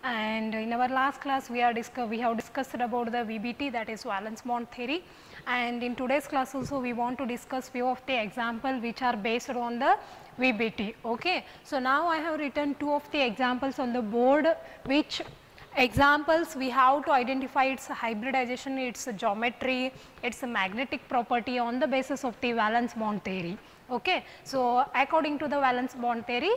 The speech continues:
we need to solve this, uh, type of the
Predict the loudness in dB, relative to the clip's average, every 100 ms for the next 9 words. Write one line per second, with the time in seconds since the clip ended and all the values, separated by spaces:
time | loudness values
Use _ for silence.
0 | -2 -8 0 2 2 2 -2 0 2 2
1 | 0 -4 -8 4 6 6 2 -4 -4 -8
2 | -8 -14 -4 0 0 4 4 4 0 -2
3 | 2 0